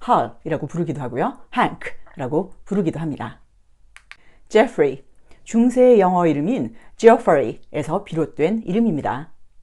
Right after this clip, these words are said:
평화의 선물이라고 하는 근사한 뜻을 가지고 있죠. 달리 부르자면 조프 혹은 제프라고 부를 수가 있겠습니다. 존, 히브리어에서 비롯된 그러한 이름인데요.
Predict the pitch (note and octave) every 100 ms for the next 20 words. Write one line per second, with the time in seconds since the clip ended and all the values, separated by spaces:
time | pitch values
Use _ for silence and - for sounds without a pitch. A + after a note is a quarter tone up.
0 | - - - - - - - D4 D4 D4+
1 | C#4+ C4 A3+ C#3+ - - E3 D#3+ D#3+ F3+
2 | G#3 G#3 G#3+ F3+ D#3+ D#3 D3+ E3+ D#3+ B2
3 | - A2+ B2 - - _ - - - G3
4 | A#3 G#3+ G#3+ G3 A3+ D#4+ - - - F#3
5 | - - - - - D#3 B3 - - F#3
6 | - - - - C#3 D3 D#3 F3+ - C#3
7 | D3 D#3+ D3 A#2 A#2 D#3+ - - - _
8 | - - - - - - - F#3 D#3 C#3+
9 | D#3+ _ - - - D#4 C#4+ C#4+ C#4 B3+
10 | A#3 A3+ - - - - F3+ F#3 F#3 F3
11 | F3 D#3 B2+ B2 D#3 D3+ C#3+ C#3 C3 B2
12 | C#3+ C#4